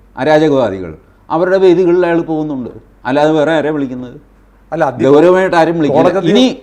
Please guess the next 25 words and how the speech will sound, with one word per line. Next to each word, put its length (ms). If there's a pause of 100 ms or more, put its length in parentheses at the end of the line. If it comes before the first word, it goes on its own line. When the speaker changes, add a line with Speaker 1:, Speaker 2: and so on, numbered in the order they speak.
(120)
Speaker 1:
ഇനി 140
ഞാൻ 240
പറയാം, 340 (260)
ഇതുപോലത്തെ 460
പൊട്ടൻ 380
നമ്പൂതിരിമാരുണ്ടല്ലേ 760
പഴയടത്തെ 480
പോലെ, 260 (420)
അവര്, 340
പഴയടത്തെ 420
ഞാൻ 180
സപ്പോർട്ട് 340
ചെയ്തതാണ്, 360 (680)
പഴയടത്തിൻ്റെ 460
ഭാഗത്തായിരുന്നു 560
മെറിറ്റ്. 580 (260)
പക്ഷേ 260 (100)
പഴയടം 520 (320)
ഇയാൾ 280
കൊണ്ടുപോയിട്ട് 540
ഒരു 120
ഉണ്ണിയപ്പം 500
വായിൽ 260
വെച്ച് 220
കൊടുത്തു, 340